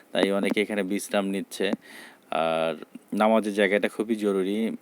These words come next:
as a মুসলিম, মুসলমান হিসেবে খুবই জরুরি। So, এখন আমি আপনাদেরকে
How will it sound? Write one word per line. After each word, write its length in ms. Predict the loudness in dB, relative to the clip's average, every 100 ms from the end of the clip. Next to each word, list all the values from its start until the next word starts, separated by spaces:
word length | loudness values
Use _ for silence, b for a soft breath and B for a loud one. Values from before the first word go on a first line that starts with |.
| -8
as 160 | -6
a 20 |
মুসলিম, 420 | -4 -4 -4 -6 -6
মুসলমান 360 | -8 -6 -6
হিসেবে 240 | -4 -4 -4
খুবই 260 | -4 -4
জরুরি। 360 | 0 0 -2 -6 -8 B -6
So, 60 | -2
এখন 280 | 0 0 2
আমি 180 | 4 4
আপনাদেরকে 520 | 2 2 2 0 -2